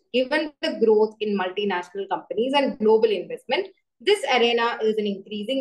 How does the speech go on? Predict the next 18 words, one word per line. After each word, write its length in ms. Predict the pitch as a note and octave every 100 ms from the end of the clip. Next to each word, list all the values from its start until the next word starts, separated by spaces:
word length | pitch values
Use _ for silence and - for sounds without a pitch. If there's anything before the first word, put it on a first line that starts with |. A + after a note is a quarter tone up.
| G#3+
international 760 | G3 F3 E3+ E3 - B3+ A4+ - _ F3
one. 80 | D#3 - _ _ _ _
പിന്നെന്താണ്? 760 | F#4 F#4 F4 C#4 B3 A3 G#3 - _ _ _ _ -
എല്ലാ 580 | D#4 F#4 F#4+ G4+ G#4 G#4+
information 640 | D#4+ E4 D#4 D4 C#4+ D4
provide 480 | C4 A#3 A#3 A3+ B3
ചെയ്തതും 600 | A#3 F#3 F3 F3+ B3+ -
economically 760 | C4 C4+ D#4 D4+ D4 C#4+ C4+ F#3+
valid 420 | A3+ F#3+ G3+ A#3 A3+
ആണ് 180 | F3+
അല്ലെങ്കിൽ 340 | E3+ F#3 A3 G#3
റെലവന്റ് 460 | G#3 G#3+ A#3+ C#4 B3+
ആണ് 180 | G#3 G3+
എന്നുള്ളതും 480 | G3+ F#3 F3+ F#3
കൂടി 440 | - E3+ B3+ G4 _
ensure 520 | A3 G#3 G3+ - A3 G3+
ചെയ്യാൻ 200 | F#3+ F3+
വേണ്ടിയിട്ടാണ്. 360 | E3+ E3 G3